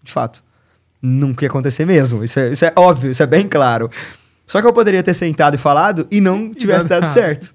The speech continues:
Speaker 1: Na-, da-, daí nada. Então eu acredito muito na sorte. Eu tive uma, foi muito engraçado os podcasts, é, que eu participei lá em Florianópolis com o Fermento. E o Fermento falou, "Sorte não existe."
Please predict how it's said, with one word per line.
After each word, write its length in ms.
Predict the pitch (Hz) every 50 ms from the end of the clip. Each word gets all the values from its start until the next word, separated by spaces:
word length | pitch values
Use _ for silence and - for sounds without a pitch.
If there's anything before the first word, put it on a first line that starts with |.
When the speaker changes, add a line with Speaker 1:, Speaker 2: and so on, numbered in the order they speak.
| _ _ _ _ _ _ -
Speaker 1:
Na-, 140 | 147 147 139
da-, 300 | - 135 135 147 147 143
daí 200 | - 147 156 170 196
nada. 320 | 196 170 143 135 131 127 - - - _ -
Então 240 | 156 - 202 233 226
eu 120 | 240 269
acredito 360 | 285 285 247 220 180 165 190
muito 160 | 170 170 156
na 120 | 165 151 143
sorte. 280 | - 165 190 185 - - - _ _ _ _ _ _ _ _ _ _ _ _
Eu 80 | - 123
tive 160 | - 160 160
uma, 380 | 180 170 156 143 131 123 107 - 139
foi 100 | 123 156
muito 160 | 156 175 175 202
engraçado 440 | 180 156 135 127 127 147 147 139 131
os 140 | 131 123 -
podcasts, 520 | 147 147 135 - 139 135 - - - -
é, 280 | - 104 123 117 113 117
que 100 | - 131
eu 40 | 123
participei 500 | 135 127 120 - - 139 131 123 - -
lá 140 | - 127 135
em 40 | 131
Florianópolis 580 | 127 139 131 127 127 127 131 131 - 127 120
com 100 | - -
o 40 | 135
Fermento. 520 | 123 - 156 147 135 131 131 123 - - - _ _ _ _ _ _ _ _ _ -
E 60 | 143
o 20 | 127
Fermento 320 | - 151 151 156 156 -
falou, 240 | - 170 151 123 113
"Sorte 320 | - - 151 147 151 -
não 140 | 156 156 160
existe." 500 | 180 170 156 165 151 - - - -